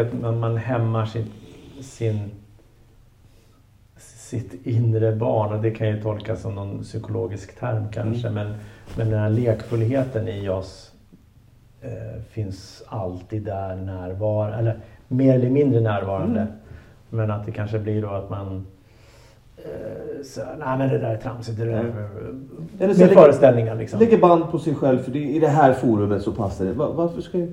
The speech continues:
Speaker 2: liksom... Vadå forum? Det finns för... Jag vill inte finnas, eller befinna mig i ett forum där det inte är okej att skratta eller ha
Speaker 1: Mm.
Speaker 2: kul eller vara nyfiken eller
Speaker 1: Mm.
Speaker 2: liksom se, se på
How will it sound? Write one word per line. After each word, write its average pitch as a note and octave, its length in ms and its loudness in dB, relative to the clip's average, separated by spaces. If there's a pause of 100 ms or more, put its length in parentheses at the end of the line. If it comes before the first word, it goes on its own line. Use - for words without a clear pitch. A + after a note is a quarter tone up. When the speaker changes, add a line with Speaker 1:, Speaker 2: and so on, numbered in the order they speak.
Speaker 2:
liksom... C#3+ 360 -8 (200)
Vadå E3+ 220 -2
forum? G#2+ 500 -4
Det C3 60 -6
finns F3 300 -4
för... D3 180 -4 (600)
Jag A2+ 260 4
vill G#3+ 100 -2
inte A3+ 200 -4
finnas, - 680 -12
eller A#2 120 -4
befinna A2 380 -4
mig G#2 140 -4
i G#2 40 -4
ett G#2 120 -10
forum C3+ 400 -2
där C#3 60 -6
det A#2+ 80 0
inte G2 180 -8
är F#2 40 -6
okej F#2 240 -8
att F2+ 60 -10
skratta - 460 -8
eller - 120 -8
ha - 120 -10
Speaker 1:
Mm. A#2 140 0
Speaker 2:
kul E3 240 -4
eller F#2 160 -10
vara F#2 140 -10
nyfiken - 680 -10
eller - 180 -8
Speaker 1:
Mm. A#2 260 -2
Speaker 2:
liksom - 180 -16 (220)
se, - 320 -6
se D3 320 -2
på G#2 400 -4